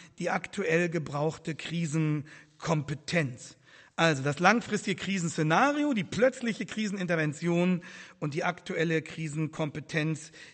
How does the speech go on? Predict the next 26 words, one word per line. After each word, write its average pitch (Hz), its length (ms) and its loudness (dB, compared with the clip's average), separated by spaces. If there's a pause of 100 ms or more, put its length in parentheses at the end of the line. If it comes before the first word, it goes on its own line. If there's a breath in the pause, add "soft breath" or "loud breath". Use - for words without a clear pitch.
(120)
die 156 140 -4
wir 156 340 0 (720)
dafür 165 280 2
brauchen. 156 260 2
Und 160 100 -2
der 214 80 10
Herr 294 180 10
gibt 254 220 4
uns 240 180 4
dabei 202 440 8 (320 loud breath)
eine 190 240 8
klassische 220 720 6
Prophetie. 190 680 -2 (920 soft breath)
Und 165 100 -2
wenn 277 160 4
Sie 269 260 4
Bibelleser 269 720 4
sind, 302 260 2
dann 233 180 6
wissen 262 280 2
Sie, 220 120 0
dass 214 260 6
ein 294 320 6
Kennzeichen 247 800 4 (340 loud breath)
von 247 220 4
Prophetie 247 840 2